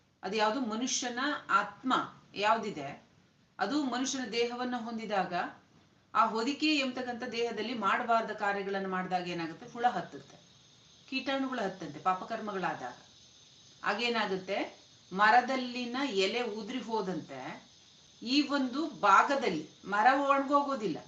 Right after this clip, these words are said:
ಆತ್ಮ ಇರುತ್ತೆ, ಆತ್ಮ ಅವಿನಾಶಿ ಶಾಶ್ವತ. ಅದರಲ್ಲಿ ಉತ್ಪನ್ನವಾಯ್ತಲ್ಲ ಒಂದು ಸ್ವಲ್ಪ, ಒಂದು ಪ್ರಮಾಣ. ಈಗ ಯಾವ್ದು ಮರದಲ್ಲಿ ಎಲೆಗಳು ಹುಟ್ತಾವೆ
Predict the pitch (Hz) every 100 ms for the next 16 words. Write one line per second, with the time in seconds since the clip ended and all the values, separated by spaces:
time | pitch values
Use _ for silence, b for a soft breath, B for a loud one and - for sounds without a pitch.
0 | - - 190 196 277 285 269 - 208 208
1 | 247 226 247 226 - 170 190 196 - 214
2 | - - - _ _ _ _ _ _ _
3 | _ _ _ - 196 240 277 269 269 -
4 | 320 302 311 302 294 277 277 254 247 -
5 | 247 254 - 254 - _ _ _ - 214
6 | 233 247 233 226 220 220 - - - -
7 | - - - 202 220 214 190 233 233 220
8 | 180 190 196 240 247 262 262 233 240 240
9 | 262 247 - - - - - 214 220 -
10 | 269 247 135